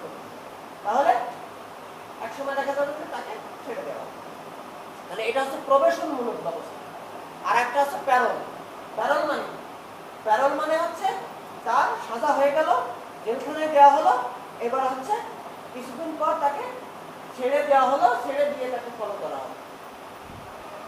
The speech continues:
প্যারোলে মুক্তি পায় না কারাগারে যাওয়ার পর, তাহলে ছেড়ে দিয়ে এবার তাকে ফলো করবে যে সে সংশোধন হয় কিনা।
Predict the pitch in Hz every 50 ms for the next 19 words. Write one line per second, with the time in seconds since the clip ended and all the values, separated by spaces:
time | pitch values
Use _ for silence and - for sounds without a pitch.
0 | - - - - - - - - - - - - - - - - - - - -
1 | - - - - - - 226 226 233 262 277 311 311 302 302 285 - - - -
2 | 311 320 320 339 - - - - - - - 220 226 226 233 226 233 220 214 220
3 | 214 202 196 - - 151 - - - - - - - - - - - - - -
4 | - - - - - 214 233 - 320 370 - - - - 233 226 - - 214 190
5 | 170 - - - - - - 262 269 294 330 330 320 294 302 339 403 392 320 294
6 | 277 277 269 262 240 233 277 - 240 226 214 226 220 196 185 180 180 180 - 180
7 | 208 240 320 - - - - - - - - - 240 240 277 320 - - - 233
8 | 214 214 214 226 233 240 240 233 - - 160 180 190 180 180 - 160 156 156 160